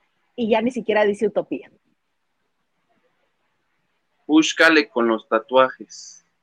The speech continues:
Speaker 1: Exacto. Y este, pues ya no tiene Utopía, ya nada más tiene una florecita en la frente y ya no queda rastro de esa mujer en su vida.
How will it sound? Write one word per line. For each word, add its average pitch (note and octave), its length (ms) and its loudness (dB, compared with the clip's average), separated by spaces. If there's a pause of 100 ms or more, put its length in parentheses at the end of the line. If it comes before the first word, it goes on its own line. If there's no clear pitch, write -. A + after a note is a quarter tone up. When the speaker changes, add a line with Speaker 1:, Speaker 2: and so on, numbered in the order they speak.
(400)
Speaker 1:
Exacto. F#3+ 920 -6
Y G#3 240 -4
este, F#3 500 2
pues F#3 160 -2
ya A3+ 120 8
no C4+ 120 0
tiene C#4 260 0
Utopía, C4+ 640 0 (600)
ya G#3 240 6
nada G#3+ 200 4
más A3+ 120 -2
tiene G#3+ 180 -2
una A3 160 -2
florecita G3+ 720 0
en D#4+ 100 0
la A3+ 140 -2
frente G4+ 600 0 (1300)
y A3+ 120 -6
ya A3 140 4
no A3+ 120 -4
queda A3 240 2
rastro G#3+ 420 -6
de F#3+ 60 -10
esa G3 200 -16
mujer F#3+ 400 -10
en G3+ 200 -4
su - 280 -14
vida. F#3+ 920 0